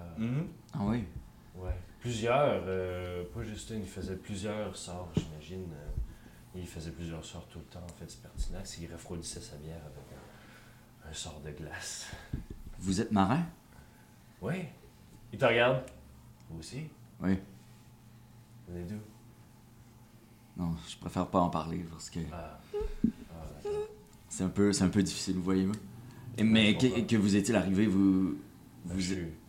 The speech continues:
Speaker 3: je suis mort parce qu'il y a juste des peanuts à manger au bar.
Speaker 2: Ah ouais.
Speaker 3: Puis, euh, ben, je suis enfermé ici. Fait que
Speaker 2: Vous pouvez pas sortir ?
Speaker 3: Non. Il, il, il met sa main, puis il y a comme un mur invisible, euh, à, à
Speaker 1: Oh.
Speaker 3: l'antre, euh, du bar.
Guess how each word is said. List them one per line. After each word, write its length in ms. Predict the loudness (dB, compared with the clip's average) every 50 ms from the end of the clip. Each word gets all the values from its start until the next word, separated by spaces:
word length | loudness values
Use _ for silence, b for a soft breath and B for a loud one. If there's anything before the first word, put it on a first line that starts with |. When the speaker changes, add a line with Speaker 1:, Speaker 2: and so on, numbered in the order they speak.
| -20 -20 -14
Speaker 3:
je 80 | -12 -10
suis 120 | -8 -6 -4
mort 220 | -4 -4 -4 -4
parce 200 | -8 -10 -10 -10
qu'il 120 | -10 -8
y 220 | -8 -8 -8 -8 -10
a 40 | -10
juste 200 | -10 -10 -10 -10
des 60 | -12
peanuts 260 | -12 -12 -10 -10 -10 -10 -10
à 40 | -10
manger 320 | -10 -10 -10 -12 -12 -14 -14 -14
au 140 | -14 -16 -14
bar. 140 | -14 -14 -14 -14 -16 -18 -20 -20 -20 -20 -20 B B B B B B B B B B B B B B -4
Speaker 2:
Ah 80 | 0 2
ouais. 160 | 2 4 2
Speaker 3:
Puis, 260 | 2 0 -6 -10 -12 -12 -12
euh, 140 | -12 -12 -12 -12 -12 -14 -14 -16 -18 -18 -20 -20 -20 -20 -20 -20 -16 -16
ben, 60 | -16 -14 -14 -16 -16 -16 -18 -18 -18 -18 -18 -18 -18 -18
je 80 | -16
suis 100 | -14 -14
enfermé 400 | -14 -12 -12 -14 -12 -8 -8 -8 -8 -8
ici. 140 | -12 -14 -16
Fait 680 | -18 -18 -18 -18 -18 -18 -20 -20 -20 -20 -20 -18 -18 -18
que 460 | -18 -16 -16 -18 -18 -16 -14 -14 -14 -14 -14 -18 -18 -6
Speaker 2:
Vous 80 | 0
pouvez 140 | 2 4 6
pas 80 | 6 4
sortir ? 300 | 4 2 -2 -2 -4 -6 -6 -12 -18 -20 -20 -20 -20 -14 -10
Speaker 3:
Non. 180 | -8 -8 -8 -8 -12 -14 -16 -16 -14 -12 -12
Il, 60 | -12
il, 420 | -10 -10 -10 -10 -8 -8 -8 -6 -2
il 100 | 0 2
met 140 | 4 4 4
sa 200 | 4 2 2 2
main, 180 | 4 6 6 6
puis 100 | 6 4
il 20 | 2
y 40 |
a 40 | 0
comme 180 | 2 2 2 4
un 80 | 4
mur 300 | 4 4 4 6 6 6 4
invisible, 580 | 4 0 0 -2 -4 -2 0 0 0 0 -2 -4 -12 -16 -20 -20 -20 -20 -20 -20 -20 -20 -18 -12 -8
euh, 320 | -4 -2 -2 -2 -2 -2 -4 -4
à, 340 | -6 -6 -4 -4 -4 -2
à 40 | 0
Speaker 1:
Oh. 40 | 2
Speaker 3:
l'antre, 400 | 2 4 4 4 2 2 0 -2 -4
euh, 280 | -2 -2 -2 -2 -2 -4
du 140 | -6 -6 -6
bar. 380 | -4 -2 -2 -2 -2 -4 -6